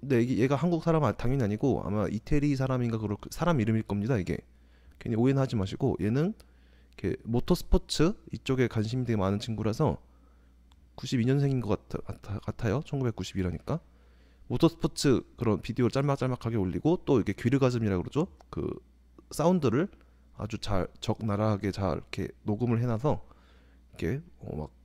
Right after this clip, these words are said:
무서운 차들 막 다니는 거랑 쌩쌩 달리는 거랑 소리 그런 거 듣고 싶으면은 이 채널 괜찮습니다. 업-, 그 업로드하는 속도도 빈도도 빠르고 괜찮습니다. 두 번째, 엔엠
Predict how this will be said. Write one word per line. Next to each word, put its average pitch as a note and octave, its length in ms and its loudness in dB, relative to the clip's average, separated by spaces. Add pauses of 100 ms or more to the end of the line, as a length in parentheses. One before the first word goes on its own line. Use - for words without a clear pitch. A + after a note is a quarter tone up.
무서운 A#2 340 2
차들 - 260 -2
막 G2 140 -2
다니는 G2+ 420 -2
거랑 F2 280 -2 (160)
쌩쌩 C#3 320 -4
달리는 G2 320 -2
거랑 G2 220 -2 (100)
소리 B2+ 300 -4
그런 G2+ 160 -2
거 G2 40 -2
듣고 - 200 -12
싶으면은 - 420 -4 (640)
이 A#2+ 60 -6
채널 B2 300 0
괜찮습니다. G#2+ 560 0 (540)
업-, A2 320 -4
그 E2 240 -2 (720)
업로드하는 C3+ 540 0
속도도 B2+ 540 -2 (720)
빈도도 A2+ 500 0 (180)
빠르고 C3 440 -2 (640)
괜찮습니다. G#2 500 -4 (1120)
두 G#2 100 -4
번째, A#2+ 260 2 (1040)
엔엠 D3+ 360 2